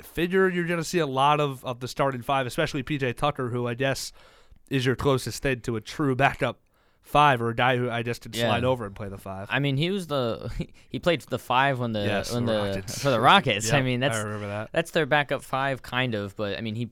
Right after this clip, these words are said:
Speaker 2: he starts as their power forward
Speaker 1: Right.
Speaker 2: and, uh, or small forward, and their, their backup f-, center is Montrezl Harrell, but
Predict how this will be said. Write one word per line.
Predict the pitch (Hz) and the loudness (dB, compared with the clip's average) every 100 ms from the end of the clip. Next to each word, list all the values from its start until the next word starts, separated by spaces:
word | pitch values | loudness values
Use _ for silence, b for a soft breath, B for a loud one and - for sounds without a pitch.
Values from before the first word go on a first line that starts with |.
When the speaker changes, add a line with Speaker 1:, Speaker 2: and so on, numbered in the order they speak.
| - | -8
Speaker 2:
he | 120 | -6
starts | 110 - 123 113 | -6 -2 0 0
as | 117 104 90 - | -2 -4 -8 -8
their | 110 98 | -6 -4
power | - 127 107 | -2 -2 -2
forward | 95 147 156 101 92 | -4 -8 -6 -6 -6
Speaker 1:
Right. | 95 90 | -8 -8
Speaker 2:
and, | 120 120 113 - b b b - | -4 -4 -4 -10 b b b -6
uh, | 120 101 | -2 0
or | 120 | -2
small | 110 - 143 | -4 -6 -8
forward, | - 85 87 - | -8 -10 -10 -10
and | 113 117 113 110 b b b b b | -6 -6 -6 -10 b b b b b
their, | 151 135 - | -4 -4 -8
their | 113 156 | -4 -2
backup | 143 165 180 165 | 2 2 0 -6
f-, | - - | -6 -14
center | - 160 151 | -2 0 2
is | 135 143 | 2 0
Montrezl | 127 139 127 127 | 2 0 0 -2
Harrell, | 123 156 156 | 4 4 4
but | 123 120 | 2 0